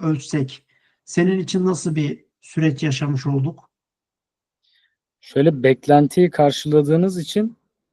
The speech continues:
Speaker 2: ben de hala sizle devam etmek istiyorum. Çünkü siz yeni bir başka bir eğitim veriyorsunuz.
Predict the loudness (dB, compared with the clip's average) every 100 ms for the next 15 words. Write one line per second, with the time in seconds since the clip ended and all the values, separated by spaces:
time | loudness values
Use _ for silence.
0 | _ 0 0 0 -2 0 0 -2 -4 -6
1 | -6 0 0 0 -2 -4 -8 -10 -16 -16
2 | -14 -10 -10 -10 -12 -4 0 0 0 0
3 | -2 -2 0 0 0 -2 -2 -2 -6 -6
4 | -6 -6